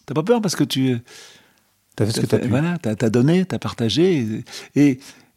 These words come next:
Speaker 1: alors moi, je découvre ça tard, hein. Je te dis pas que j'ai toujours, jamais, j'étais pas comme ça. Mais aujourd'hui, voilà, je me, je me force, je m'oblige, euh, et puis, il y a tellement de gens qui le font, quoi. Dans l'époque du covid, en ce moment, tu vois, toutes ces infirmières qui se dévouent, qui travaillent pour les autres.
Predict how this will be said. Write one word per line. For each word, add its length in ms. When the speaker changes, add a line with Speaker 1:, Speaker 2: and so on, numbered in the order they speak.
Speaker 1:
alors 120
moi, 120
je 80
découvre 340
ça 160
tard, 320
hein. 140
Je 40
te 80
dis 80
pas 200
que 280
j'ai 160
toujours, 380
jamais, 340
j'étais 280
pas 100
comme 160
ça. 140
Mais 100
aujourd'hui, 460
voilà, 180
je 100
me, 140
je 60
me 140
force, 380
je 60
m'oblige, 420
euh, 220
et 100
puis, 160
il 80
y 40
a 40
tellement 340
de 40
gens 140
qui 140
le 140
font, 260
quoi. 220
Dans 100
l'époque 340
du 100
covid, 380
en 60
ce 120
moment, 260
tu 140
vois, 260
toutes 160
ces 120
infirmières 580
qui 100
se 120
dévouent, 440
qui 120
travaillent 400
pour 160
les 180
autres. 240